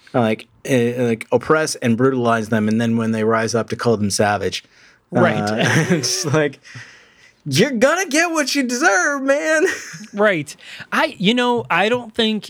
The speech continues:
Speaker 2: at any time throughout history, anybody that referred to themselves as an empire was ever on the, the right side of history.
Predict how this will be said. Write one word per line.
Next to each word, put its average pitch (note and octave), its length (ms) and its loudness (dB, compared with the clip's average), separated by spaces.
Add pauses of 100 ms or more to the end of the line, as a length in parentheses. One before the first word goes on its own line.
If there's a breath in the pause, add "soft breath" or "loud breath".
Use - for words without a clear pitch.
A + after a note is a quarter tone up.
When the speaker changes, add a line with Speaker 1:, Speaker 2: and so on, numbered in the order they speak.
(120)
Speaker 2:
at F3+ 240 0
any F#3 320 0
time F3+ 320 -2
throughout D#3+ 300 0
history, D#3 600 -2
anybody E3+ 520 0
that D#3+ 240 0
referred D#3 400 -2
to D#3+ 40 0
themselves D3+ 480 -2
as C#3+ 140 0
an C#3+ 180 -2
empire E3 760 -2
was E3 280 2
ever F3+ 360 0
on E3 140 -2
the, D#3 140 -2 (160)
the D#3+ 160 2
right D3 400 0
side C#3+ 320 0
of C3+ 100 -4
history. C#3 440 -2